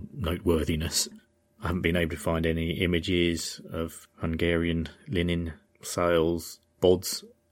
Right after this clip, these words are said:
and boys, or, uh, anything like that. Uh, I'm sure if anyone is out there who could tell me more about the itinerant salespeople from Hungary and their time in, uh, Italy, in northern Italy of the nineteenth century,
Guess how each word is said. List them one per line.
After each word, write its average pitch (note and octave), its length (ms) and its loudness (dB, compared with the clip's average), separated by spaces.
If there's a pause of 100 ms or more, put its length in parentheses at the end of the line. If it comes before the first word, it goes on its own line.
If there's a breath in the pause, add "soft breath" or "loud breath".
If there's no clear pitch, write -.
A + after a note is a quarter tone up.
and E2 240 -4
boys, F2+ 480 4 (760 soft breath)
or, E2 400 0
uh, E2 100 2
anything F2 380 -4
like E2 180 -2
that. E2+ 220 -4 (460)
Uh, G#2 120 2
I'm F#2+ 260 -2
sure G2+ 480 8
if A#2+ 160 -2
anyone G#2+ 340 4
is F#2+ 140 8
out G#2 220 8
there F2+ 180 4
who G2 140 2
could - 180 -6
tell G#2 220 4
me D#2 240 2
more E2 240 0
about E2+ 400 -4
the F2 240 0
itinerant E2+ 640 0 (380)
salespeople F#2 1200 2 (100)
from F2+ 200 -2
Hungary F#2+ 560 4 (120)
and F#2 220 -2
their F2 380 2
time F#2+ 320 4
in, F#2 360 0
uh, F2 280 0 (160)
Italy, A2 500 0
in G2 140 2
northern G2 320 8
Italy A2 440 6
of G2 120 2
the F#2+ 80 6
nineteenth G#2 420 6
century, C#3 460 4